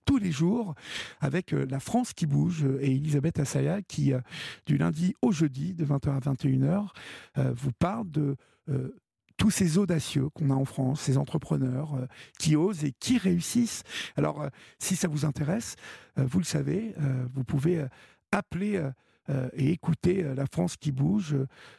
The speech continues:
euh, alors que le mentorat a été désigné grande cause nationale par le gouvernement. Elisabeth Assaya, euh, reçoit Prisca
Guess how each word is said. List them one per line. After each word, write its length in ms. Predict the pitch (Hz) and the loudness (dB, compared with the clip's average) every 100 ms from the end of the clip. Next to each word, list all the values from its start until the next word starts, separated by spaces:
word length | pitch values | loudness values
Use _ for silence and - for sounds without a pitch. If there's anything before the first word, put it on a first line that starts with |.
| _ - | _ -6
euh, 420 | 127 123 - - - | -4 -2 -4 -6 -2
alors 200 | 165 - | -2 0
que 280 | 156 143 135 | -2 -2 0
le 220 | 143 143 | 0 2
mentorat 720 | 147 185 - 180 160 160 151 | 2 2 2 0 0 -4 -4
a 80 | 143 | -2
été 400 | 131 - 139 135 | -2 0 0 0
désigné 720 | 123 180 139 151 147 170 226 214 | 0 0 2 2 4 2 0 -4
grande 400 | 143 139 180 185 | -2 0 0 0
cause 260 | - 170 151 | 0 0 0
nationale 640 | 151 - 160 170 160 139 | 0 0 2 2 -2 -4
par 160 | - 135 | -4 0
le 80 | |
gouvernement. 540 | 135 143 143 139 170 220 - - - - | 2 2 2 2 2 0 -6 -20 -20 -2
Elisabeth 440 | 170 180 180 175 | 0 2 2 2
Assaya, 420 | 165 156 196 233 - 165 | 2 2 2 0 0 -2
euh, 100 | 156 | 0
reçoit 640 | 139 190 180 - 202 233 254 _ _ _ - | 0 0 0 0 0 0 -6 _ _ _ -4
Prisca 580 | - 226 - - 214 | 2 2 2 0 0